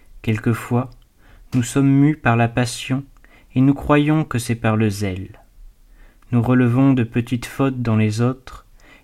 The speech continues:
et nous nous en permettons de plus grandes. Nous sentons bien vite, et nous pesons ce que nous souffrons des autres, mais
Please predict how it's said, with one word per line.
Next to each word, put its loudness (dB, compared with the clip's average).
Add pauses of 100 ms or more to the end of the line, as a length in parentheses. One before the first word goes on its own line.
et 0
nous 6
nous 4
en 0
permettons 0
de -2
plus -8
grandes. -6 (1400)
Nous -4
sentons 0
bien 0
vite, -8 (400)
et 2
nous 4
pesons 0
ce -6
que -4
nous 4
souffrons -4
des -2
autres, -6 (420)
mais 2